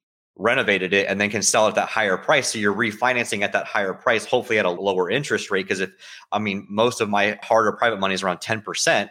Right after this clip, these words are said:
on the bridge loan, if you will. The short-term loan, for those of you who don't know what a bridge loan is, the short-term loan, twelve, eighteen months, two years, three years, whatever that looks like for your lender and your project, you're hopefully gonna run it, you know, refinance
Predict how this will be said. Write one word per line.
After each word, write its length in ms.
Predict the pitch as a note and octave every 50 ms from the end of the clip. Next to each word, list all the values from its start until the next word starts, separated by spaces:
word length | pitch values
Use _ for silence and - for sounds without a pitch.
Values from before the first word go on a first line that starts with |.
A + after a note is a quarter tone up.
| - _
on 140 | G#2 G2+ G2
the 60 | F#2+
bridge 380 | E2 G#2 A2 A#2+ B2 A#2+ - -
loan, 340 | E2+ D#2+ D#2+ E2 F2+ G2 - _ _ _ _
if 160 | - F#2 - F2+
you 80 | E2+
will. 340 | D#2 D#2 D2+ D2+ E2 F#2+ - _ _ _ _
The 80 | - F#2
short-term 680 | - - C#3 A#2+ A2 G2 - - C3 B2+ A#2+ G#2+ G#2 G#2 - _
loan, 240 | F2+ F2 E2+ E2+ E2
for 100 | - F#2+
those 160 | F2+ F2+ F2
of 60 | F2+
you 20 | F2
who 40 |
don't 100 | F2+ F2+
know 80 | F2 F2+
what 80 | F2 E2
a 60 | D#2
bridge 300 | - G2+ A2+ A#2 - -
loan 200 | F2+ E2+ E2 D#2+
is, 180 | D#2+ E2 -
the 80 | - F2+
short-term 640 | - - - B2+ B2+ A#2 - - - A#2+ G#2+ G#2
loan, 340 | F#2+ F#2+ A2 A#2 G#2+ G#2 G2+
twelve, 380 | G#2 - - G#2 G2+ G2+ G2 F#2+
eighteen 400 | G#2 G#2+ G#2 - A2 G2+ F#2+ F#2+
months, 220 | F#2+ F#2+ F#2 F#2
two 200 | - - A#2 A2
years, 300 | G2 G2 G#2 G2+ G2 F#2
three 200 | - - A2+ G#2+
years, 240 | G#2 G#2 G2+ F2 -
whatever 440 | F#2 F#2+ G2 G2+ F#2+ G2 F#2 F2+ - -
that 200 | F#2+ F#2 - F#2
looks 180 | F#2 - -
like 160 | G2 F2 E2+
for 300 | - - F#2 E2+ E2 E2 - - - - - - _
your 160 | F2+ F#2 F2+
lender 320 | F2 G#2 G#2 G#2 G2+ F#2
and 80 | F2+ F2+
your 80 | E2 D2+
project, 560 | - - C3+ D3+ D3 - G#2+ F#2+ F#3+ - - _ _ _ _ _ _
you're 160 | G#2 A2+ A2
hopefully 320 | G#2 C3+ D#3 D3 D3+ C3+ A2+
gonna 260 | G#2 G#2+ A#2+ G#2+ G#2
run 220 | F#2+ F#2+ G#2 G2+
it, 140 | G#2+ G#2 F#2+ - - -
you 100 | G#2+ G#2
know, 160 | G2+ F#2+ F#2
refinance 800 | E2+ E2 F2 G2+ G#2+ G#2 G#2 G#2+ - - A#2 A#2 A2 G#2 G2+ G2